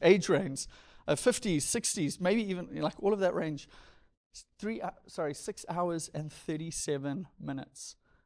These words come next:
It's wild. In terms of the time we use on our phones, it's about three hours and forty-six minutes. Our laptops or computers is about two hours and fifty-one minutes.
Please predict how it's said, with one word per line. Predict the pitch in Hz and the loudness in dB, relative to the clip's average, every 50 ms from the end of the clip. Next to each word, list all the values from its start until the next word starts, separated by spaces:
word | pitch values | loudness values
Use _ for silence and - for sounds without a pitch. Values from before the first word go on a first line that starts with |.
| _ - | _ -8
It's | 180 170 - | -8 -6 -4
wild. | - 202 - - 147 143 - - - - _ - - | 0 0 2 2 0 -4 -6 -12 -20 -20 _ -10 -6
In | 160 156 | -4 -2
terms | - - 226 226 214 202 | 2 2 2 2 4 4
of | 196 175 - | 4 2 2
the | - 160 | -4 -6
time | - - 185 190 | -2 0 0 0
we | 190 190 | 2 0
use | 180 175 180 170 - | 2 2 2 0 0
on | - - | 0 0
our | 147 143 | 0 0
phones, | - - - 160 143 156 180 196 226 262 247 - - - - - - - - - - - - | 0 2 2 2 4 4 2 0 -2 -4 -2 -2 -4 -6 -6 -10 -18 -20 -20 -20 -20 -18 -8
it's | - - - - | -8 -6 -4 2
about | 160 156 147 - - | 6 6 6 6 6
three | - - 208 208 196 | -4 -2 0 2 4
hours | 190 175 170 170 160 160 - | 6 6 6 4 4 2 0
and | - - 160 | -4 -6 -6
forty-six | - - 170 156 151 - - 175 160 - - | -2 -2 -2 -2 -2 -2 -4 -6 -6 -6 -6
minutes. | 160 156 147 143 143 - - - - - - - - - - - - - | -4 -4 -4 -4 -4 -6 -6 -8 -8 -8 -8 -12 -18 -20 -20 -20 -8 -2
Our | 147 147 | 0 2
laptops | 147 151 165 175 - - - 180 160 160 - - - - - - - - | 6 6 6 4 4 2 4 4 4 4 2 -4 -6 -4 -6 -6 -6 -4
or | 151 139 135 | -2 -2 -2
computers | - - 170 143 - - 170 156 156 151 139 - | -4 -6 -8 -8 -6 -4 -2 -2 0 -2 -2 -4
is | 143 143 | -6 -4
about | 139 143 135 - - - | -2 -2 -2 -2 -6 -10
two | - - 214 185 | -6 -2 0 2
hours | 180 143 151 147 147 147 143 - | 4 6 6 6 4 4 0 -2
and | - 147 - | -4 -8 -8
fifty-one | - - 202 185 - - 190 156 135 135 143 156 170 185 175 156 135 | -6 -4 -4 -4 -4 -2 -2 0 2 4 4 4 4 4 2 0 -2
minutes. | 135 127 131 156 - - - - - - | -2 -2 -2 -4 -6 -6 -10 -10 -10 -10